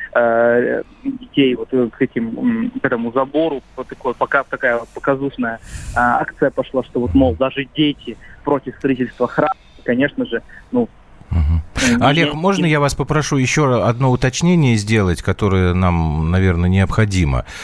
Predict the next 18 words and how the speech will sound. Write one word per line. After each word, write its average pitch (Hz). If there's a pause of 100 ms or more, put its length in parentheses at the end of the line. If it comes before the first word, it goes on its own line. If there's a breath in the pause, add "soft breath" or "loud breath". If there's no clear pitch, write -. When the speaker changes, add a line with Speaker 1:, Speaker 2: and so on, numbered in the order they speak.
(420 loud breath)
Speaker 2:
Какие 165
общественные 143
слушания 95
все-таки 85
в 82
городе 87
проходили 104
вот 82
по, 101
именно 101
по 107
этому 92
очередному, 101
третьему, 90
насколько 78
я 76
понимаю, 82
предложению? 76